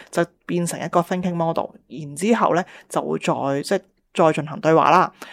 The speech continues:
噉但係呢，Think 呢個 model，即係 Think 呢個 button 呢，就係你有需要嘅時候先開嘅啫。噉佢就冇講到，如果你係撳咗 Think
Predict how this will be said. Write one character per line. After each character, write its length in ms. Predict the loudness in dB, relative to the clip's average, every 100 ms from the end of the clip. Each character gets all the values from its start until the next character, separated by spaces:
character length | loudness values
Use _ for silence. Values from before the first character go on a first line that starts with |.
| -18
噉 160 | 0 2 4
但 160 | 2
係 120 | 2 2
呢， 120 | 2 -2
Think 340 | -2 -2 -2 -2
呢 80 | 2
個 120 | 2
model， 380 | 4 4 4 -2 0
即 120 | 2
係 60 | 2
Think 280 | 2 0
呢 80 | 0
個 80 | 0
button 340 | 0 -4 -4 -6
呢， 120 | -6
就 80 | -4
係 140 | -2
你 100 | -2
有 140 | -2 -2
需 180 | -2
要 140 | -2 -2
嘅 100 | -6
時 80 | -8
候 80 |
先 160 | -8 -10
開 200 | -8 -10
嘅 40 |
啫。 120 | -10 -12 -14 -6
噉 140 | 0 4
佢 100 | 6
就 100 | 4
冇 280 | 4 4 4
講 300 | 4 0 2
到， 200 | 2 2 -6 -20 -6
如 140 | 2
果 120 | 6
你 60 | 6
係 140 | 4
撳 180 | 0 -2
咗 80 | -2
Think 300 | 0 0 2